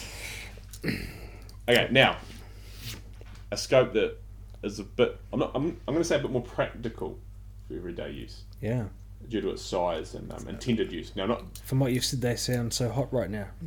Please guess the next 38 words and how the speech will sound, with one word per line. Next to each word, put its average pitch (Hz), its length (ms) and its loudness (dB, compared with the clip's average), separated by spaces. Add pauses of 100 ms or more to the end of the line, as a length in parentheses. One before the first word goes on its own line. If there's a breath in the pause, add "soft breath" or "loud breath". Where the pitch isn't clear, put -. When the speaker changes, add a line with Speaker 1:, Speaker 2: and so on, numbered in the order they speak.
(600 loud breath)
Speaker 2:
Yes, 127 320 2
they, 107 160 4 (100)
they 104 260 6
are 107 120 10
quite 131 260 2
popular 139 300 0
right 76 180 0
now 82 120 -4
in 80 80 -6
New 78 100 -8
Zealand. - 280 -8 (120)
Um, 90 140 -8 (460)
Speaker 1:
The 117 80 2
Delta 131 640 4
Optic 120 440 -2
Striker 117 640 2
H - 340 -4
D. 101 320 0 (540 loud breath)
Speaker 2:
Delta 110 300 2
Optical. - 400 0 (180)
Speaker 1:
It's 123 140 8
Speaker 2:
Yes, 147 80 10
Speaker 1:
alre-, 160 160 12
Speaker 2:
so 175 120 12
Speaker 1:
already, 165 280 12
already 165 240 12
got 143 100 10
my 135 100 8
award 131 340 6
for - 100 -6
the 117 100 -2
best - 520 2
named 117 420 0
scope - 480 -2 (520)
currently 117 520 2
on 110 180 2
the - 60 2
market. 214 440 0